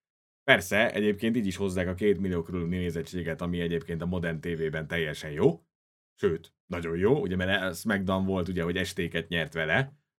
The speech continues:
szóval ez tényleg nagyon jó nézettség a mai tévében. De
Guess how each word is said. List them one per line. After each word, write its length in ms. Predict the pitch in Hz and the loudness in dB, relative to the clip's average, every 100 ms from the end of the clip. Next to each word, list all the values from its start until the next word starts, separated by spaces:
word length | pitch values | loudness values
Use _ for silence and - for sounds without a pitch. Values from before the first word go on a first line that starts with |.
| - | -10
szóval 220 | 90 85 | -4 -4
ez 140 | 85 - | -4 -2
tényleg 280 | 120 101 95 | -2 0 -2
nagyon 280 | 85 85 | -4 -4
jó 340 | 78 73 107 - _ _ - | -4 -4 -6 -6 _ _ -4
nézettség 760 | 98 87 85 - 95 127 151 _ _ _ _ | 0 0 -2 0 2 2 0 _ _ _ _
a 100 | - | -2
mai 240 | 92 90 80 | 0 0 0
tévében. 540 | 92 78 65 64 60 _ _ _ _ _ - | -2 -2 -4 -12 -16 _ _ _ _ _ 2
De 420 | 107 104 117 | 4 4 2